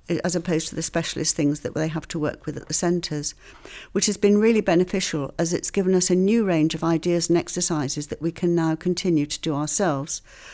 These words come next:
The sessions have also provided social interaction for my daughter during this interim period before returning to sessions in the new academic year. She had limited interaction with anyone outside the family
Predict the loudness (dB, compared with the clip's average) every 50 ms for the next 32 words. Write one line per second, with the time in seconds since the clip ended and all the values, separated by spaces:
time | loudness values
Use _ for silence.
0 | -20 -20 -12 -6 -2 0 2 2 2 2 2 0 0 0 0 2 2 2 2 2
1 | 0 0 0 0 0 0 2 2 2 0 0 -2 0 0 2 2 2 0 0 2
2 | 2 2 2 0 0 -2 -2 -4 -4 -2 -2 0 2 2 0 2 2 2 0 0
3 | 0 -2 -2 -2 -4 -4 -6 -10 -16 -20 -20 -20 -20 -20 -20 -8 -2 2 4 4
4 | 6 6 4 4 4 4 4 2 2 2 0 0 0 2 2 0 0 -2 -4 -2
5 | -2 0 0 -2 -4 -4 -6 -6 -4 -2 0 0 0 0 -2 -2 -2 0 2 2
6 | 2 2 2 0 2 2 2 0 -2 -2 -2 -2 0 2 2 4 4 4 4 4
7 | 2 0 -6 -8 -6 -2 -2 0 -2 -2 -4 -4 -2 0 0 0 -2 -6 -10 _
8 | -20 -20 -20 -20 -20 -12 -8 -6 -4 -2 -2 -2 -2 -2 0 2 2 2 2 2
9 | 0 0 0 2 2 2 0 -2 -6 -6 -6 -4 -2 0 0 0 0 0 0 0
10 | 0 -2 -2 -2 -2 -2 -4 -6 -4 -2 0 0 0 0 -2 -4 -8 -10